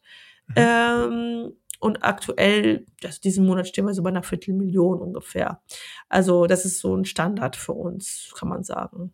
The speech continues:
Speaker 2: ja.
Speaker 1: Das ist der Hygienestandard sozusagen inzwischen. <laughs>
Speaker 2: Bitte?
Speaker 1: Ich sag, das ist der Hygienestandard inzwischen, die zweihundertfünfzig K bei der Größe, oder?
Speaker 2: Also zumindest bei uns. Ich weiß nicht, wie das andere
Speaker 1: Ja.
Speaker 2: machen. I don't know.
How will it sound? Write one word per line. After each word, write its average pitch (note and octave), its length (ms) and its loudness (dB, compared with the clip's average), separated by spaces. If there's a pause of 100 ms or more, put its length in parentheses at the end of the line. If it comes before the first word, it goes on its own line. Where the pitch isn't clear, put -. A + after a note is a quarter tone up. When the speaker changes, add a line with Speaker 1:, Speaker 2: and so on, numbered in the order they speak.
Speaker 2:
ja. - 220 -4 (200)
Speaker 1:
Das - 140 -6
ist - 100 -14
der A#2 100 6
Hygienestandard A2 800 2
sozusagen A2 560 0
inzwischen. A2+ 460 0 (420)
<laughs> - 840 0
Speaker 2:
Bitte? C#4+ 240 6 (580)
Speaker 1:
Ich - 60 -12
sag, B2 180 4
das D3 160 6
ist D3 160 0
der D3 140 10
Hygienestandard C3+ 960 6
inzwischen, B2+ 440 2
die A#2 120 4
zweihundertfünfzig B2 840 4
K A#2+ 180 6
bei A#2+ 100 6
der A#2 120 2
Größe, A#2+ 360 2
oder? A2 500 2 (1700)
Speaker 2:
Also A3+ 180 10
zumindest A#3 400 6
bei F#3+ 120 8
uns. G3+ 280 8
Ich G3+ 160 2
weiß A3 240 8
nicht, A3+ 160 4
wie G#3+ 80 -2
das G3+ 140 0
andere A#3 300 4
Speaker 1:
Ja. G#3+ 40 6
Speaker 2:
machen. B3 440 2
I - 180 -2
don't G#3 260 2
know. A#3+ 480 6